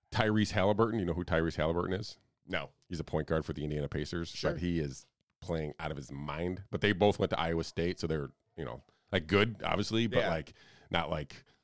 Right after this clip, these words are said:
Speaker 1: creme de la creme kind of thing. But now
Speaker 2: Sure.
Speaker 1: they're both, like, like, Ha-, Halliburton might be most improved player. Like, he might, I think he, maybe he won it last year, but he might win it again this year. He's, if he doesn't win it, it,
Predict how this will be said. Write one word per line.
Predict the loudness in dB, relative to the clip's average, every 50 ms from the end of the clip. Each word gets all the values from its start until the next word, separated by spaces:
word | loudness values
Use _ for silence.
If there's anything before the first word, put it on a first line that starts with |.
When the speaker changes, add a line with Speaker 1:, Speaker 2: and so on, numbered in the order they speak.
| _ _ _ _ _ _ _ _
Speaker 1:
creme | 0 2 4
de | 4 4
la | 2
creme | 4 4 4 4 6 6
kind | 4 4
of | 4
thing. | 6 4 4
But | 4 4 4
now | 6 4
Speaker 2:
Sure. | 6
Speaker 1:
they're | 4 4
both, | 4 6 4 4 6
like, | 4 2 2 0 -4 _ _ _ _ _ _ _
like, | -4 -4 0
Ha-, | 0 2 4
Halliburton | 6 6 8 8 8 6 4 0 0 0 -2 2
might | 2 2 2
be | 4
most | 4 4 2 2 2
improved | -2 -4 -2 2
player. | 2 4 4 4 2 0 -4 -8 _
Like, | -6 -6 0 2
he | 4 4
might, | 4 4 4 2
I | -2
think | -2 0 0
he, | 0 2
maybe | 4 4 4 4 0
he | 0 -2 -4 -6 _ _ _
won | -6 -4
it | -4 -4
last | -4 -6 -6 -6 -8
year, | -12 -6
but | -2 0
he | 2
might | 2 2
win | 2 0
it | 0 0
again | -2 -2 -4
this | -4 -6
year. | -4 -2 -2
He's, | -2 -2 -2 -4
if | -2 0
he | 0 4
doesn't | 4 4 4 4
win | 2 2
it, | 0 0 -4 -10 -10 -10
it, | -10